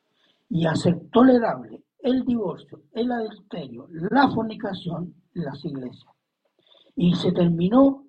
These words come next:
como sucede hoy día, declarando que la homos-, la perfección homosexual es amor. Dios los ha abandonado sus pecados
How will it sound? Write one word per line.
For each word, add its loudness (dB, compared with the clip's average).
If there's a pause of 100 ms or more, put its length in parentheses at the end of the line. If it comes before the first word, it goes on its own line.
como -20
sucede -4
hoy -6
día, -6
declarando -8 (340)
que -20
la -16
homos-, -12 (600)
la -14
perfección -6
homosexual -6 (460)
es -4
amor. -10 (1400)
Dios 6
los -2
ha 0
abandonado -2
sus -12
pecados -8